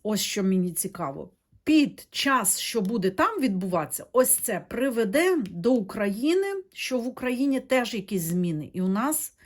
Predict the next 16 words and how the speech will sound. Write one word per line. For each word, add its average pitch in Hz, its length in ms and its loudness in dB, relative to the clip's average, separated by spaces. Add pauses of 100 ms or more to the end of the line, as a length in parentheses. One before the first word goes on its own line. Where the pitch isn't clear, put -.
(400)
е, 185 280 -2
взійде 214 720 -4 (160)
імператор. 208 720 -8
Скоріше 214 600 -6
за 170 200 -6
все, 269 320 -4
у - 180 -8
нас 226 260 0
будуть 214 420 -6
такі 202 280 -10
вибори. 170 520 -2 (840)
Я 269 580 0 (840)
не 202 260 2
буду 214 680 0
стопроцентово 175 920 -4
казатися, 147 540 -10